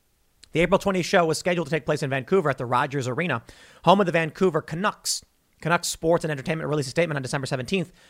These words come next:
announcing new limits on the event center's capacity due to regulations issued by the government of British Columbia. So over at ticketmaster dot C A, it says, "Event canceled. Unfortunately, the event organizer has had to cancel your event. No action is required to obtain a refund.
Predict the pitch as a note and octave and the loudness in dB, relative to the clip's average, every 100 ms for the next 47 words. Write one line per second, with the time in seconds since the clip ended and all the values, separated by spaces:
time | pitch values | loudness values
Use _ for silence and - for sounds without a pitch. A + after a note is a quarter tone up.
0 | - - E3+ F3+ F3+ D#3+ D#3+ A3 F3+ G#3+ | -8 0 2 4 2 0 2 2 2 2
1 | F#3+ F3 D#3+ D#3 C3+ F3 E3+ D#3 - - | 2 0 -2 -2 0 -2 -2 -6 -6 -10
2 | - G3+ - C#3 C3+ _ _ A2 D#3 G3+ | 0 2 2 -2 -10 _ _ -4 -2 0
3 | G#3+ F#3+ F#3 D3+ E3+ G3 F#3 D3+ - F3+ | -2 0 0 -2 -2 -2 -2 -4 -4 -4
4 | - E3+ E3+ D#3+ D3+ C#3 C#3+ C3 G#2+ B2 | -4 -2 0 0 -2 -4 -4 -6 -4 -6
5 | - D3+ F#3 C3 G2 D3+ B2 - - - | -4 -4 -2 -4 -4 -4 -4 -6 -20 2
6 | - G3 A#3 G#3+ - A#3+ F#3 E3+ D3 A#2 | 8 8 8 4 2 -2 -2 -2 -4 -4
7 | A#2+ A2 D#3 - F#3 F#3+ F3+ C3 - F3+ | -6 -4 -4 -4 -2 2 2 2 2 2
8 | G#2+ - _ _ - - - - D3 F3 | 2 -8 _ _ -20 -20 -20 -10 2 2
9 | A3+ G#3+ B3 A#3+ D3 C3+ - F#3+ A3 A#3 | 2 0 0 0 -2 -2 2 4 4 0
10 | A3+ E3+ C3 A3+ G#3+ A3 G3+ G3 G3+ E3 | -2 0 2 2 2 2 2 0 0 0
11 | D3 E3+ - F3 F3 D#3+ D3+ D#3 C3+ B2+ | -2 -4 -2 -4 -2 -4 -2 -2 0 2
12 | E3 C3+ - _ _ _ A2 A#2+ D#3+ F#3+ | 2 2 -2 _ _ _ -6 0 2 2
13 | - G3+ F3+ G3+ F3 E3 D#3+ E3+ - C3+ | 2 -2 -2 0 2 2 2 -4 -4 -6
14 | B2 F3+ - G3 C3+ | -4 -4 0 -2 -4